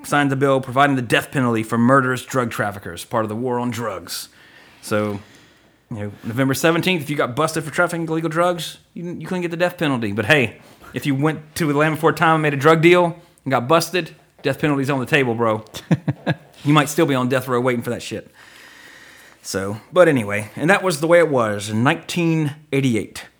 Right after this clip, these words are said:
Speaker 1: And to round out our fantastic look back at some of these animated films, that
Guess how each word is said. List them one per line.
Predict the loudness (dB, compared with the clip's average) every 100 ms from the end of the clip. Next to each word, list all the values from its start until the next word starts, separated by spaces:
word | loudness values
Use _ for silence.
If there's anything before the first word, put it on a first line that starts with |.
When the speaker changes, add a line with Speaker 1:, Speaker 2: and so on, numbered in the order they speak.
| _ _ -8
Speaker 1:
And | -6
to | -4 -4
round | -4 -2 -2 -2 0
out | 2 2 -2 -10 -16 _ _ _ -8
our | -8
fantastic | -2 0 2 0 0 -4
look | -2
back | -2 -2
at | -4
some | -6
of |
these | -6
animated | -4 0 0 0 -2
films, | -4 -2
that | -4